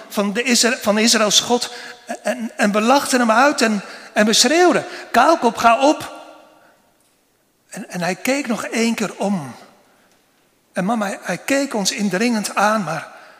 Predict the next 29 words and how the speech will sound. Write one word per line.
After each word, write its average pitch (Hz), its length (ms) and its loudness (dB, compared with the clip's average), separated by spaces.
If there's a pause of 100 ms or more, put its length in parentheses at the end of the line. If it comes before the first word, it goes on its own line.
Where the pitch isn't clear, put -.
(880)
maar 160 140 -12
we 165 120 -6
wilden 208 280 0
niet 180 140 -4
luisteren. 185 520 -2 (840)
En 160 180 -4
toen 302 260 4
braken 240 340 4
de 233 120 2
beren 254 460 2
los. - 580 0 (800)
Heel 254 340 2
veel 214 200 0
jongens 214 340 0
zijn 190 180 0
gepakt. - 560 -8 (1200)
'O 220 240 2
mama, 202 440 2
o 214 120 2
papa, 180 400 -4
ik 175 140 -8
ben 175 120 0
nog 160 120 -4
maar 143 160 -10
net 139 580 -6 (640)
aan 190 200 -8
de 131 160 -16
dood 170 320 -4
ontsnapt.'" 143 640 -8